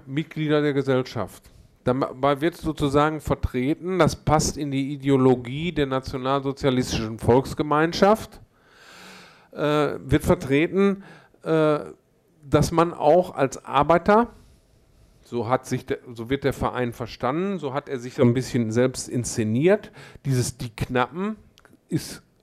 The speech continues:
ein, hat da seinen Ursprung, äh, obwohl sie in Zeitungen dann eben in doch sehr eher bürgerlichen Berufen gezeigt werden. Ähm, das, das heißt, äh, das passt in die, in, in die Volksgemeinschaftsideologie, weil man aufsteigen kann. Also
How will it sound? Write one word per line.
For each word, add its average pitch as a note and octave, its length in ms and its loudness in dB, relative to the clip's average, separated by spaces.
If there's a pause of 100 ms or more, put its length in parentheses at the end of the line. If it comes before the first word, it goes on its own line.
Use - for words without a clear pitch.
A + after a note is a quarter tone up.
(160)
ein, B2 360 0
hat C3+ 200 -6
da B2+ 180 0
seinen A2+ 380 2
Ursprung, F#3 600 -2 (600)
äh, C3 200 4 (160)
obwohl C3 500 4
sie D3+ 200 0
in C#3+ 140 -2
Zeitungen D3 640 2
dann D#3 240 2
eben D3+ 340 2
in C3+ 420 -2
doch C3+ 160 2
sehr C3 280 4
eher C#3 220 4
bürgerlichen C#3+ 600 2
Berufen D3+ 440 2
gezeigt A2 560 -2
werden. C#3+ 420 2 (760)
Ähm, C#3+ 540 0 (880)
das, C3 320 2 (280)
das C#3 160 -2
heißt, E3+ 280 4 (300)
äh, C3 360 2 (500)
das C3 320 -2
passt F3 320 -6
in D#3+ 120 0
die, C#3+ 180 4
in, D3+ 400 -6
in D#3 180 -6
die C#3 140 -2
Volksgemeinschaftsideologie, D#3 1500 0
weil D3+ 120 4
man D#3 180 -2
aufsteigen A#2+ 640 0
kann. G2 220 -8
Also A2 300 0